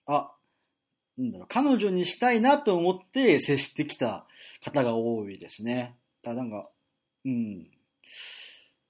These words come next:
何なんでしょうね。友達とは本当に友達でね、なんか、ワイガヤしたいんですよね。その差がね、なんかどうしても、まあ、三十になった今でも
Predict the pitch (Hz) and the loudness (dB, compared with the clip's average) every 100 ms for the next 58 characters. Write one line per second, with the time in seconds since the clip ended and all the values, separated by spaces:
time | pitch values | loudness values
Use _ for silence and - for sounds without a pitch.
0 | _ _ _ _ _ _ _ - 165 165 | _ _ _ _ _ _ _ -4 0 0
1 | 107 87 - 95 92 113 117 _ _ _ | 0 -4 -10 -8 -4 -4 -4 _ _ _
2 | _ _ _ _ _ - 98 147 202 240 | _ _ _ _ _ -20 -10 -6 -4 -4
3 | - 269 180 131 139 135 147 151 160 165 | -4 0 0 0 -4 -4 -2 0 -2 -2
4 | 160 160 143 127 117 101 - - 139 160 | -4 0 0 0 -4 -10 -12 -2 2 2
5 | 123 107 - - 117 104 - - 85 113 | 2 -2 -4 -2 -2 -4 -10 -12 -8 -6
6 | 117 - _ _ _ _ _ - - - | -6 -6 _ _ _ _ _ -20 -20 -20
7 | - _ - 185 226 220 208 220 214 151 | -20 _ -4 0 2 2 2 2 2 2
8 | 98 - _ _ _ - 139 131 104 104 | 0 -8 _ _ _ -12 -4 -4 -4 -2
9 | 139 143 165 113 85 _ _ _ - - | -2 2 2 0 -2 _ _ _ -20 -18
10 | - - - - _ - 113 139 135 113 | -14 -14 -16 -20 _ -6 0 2 2 0
11 | 107 120 120 117 127 123 104 95 | -2 -4 -2 -2 2 2 0 -8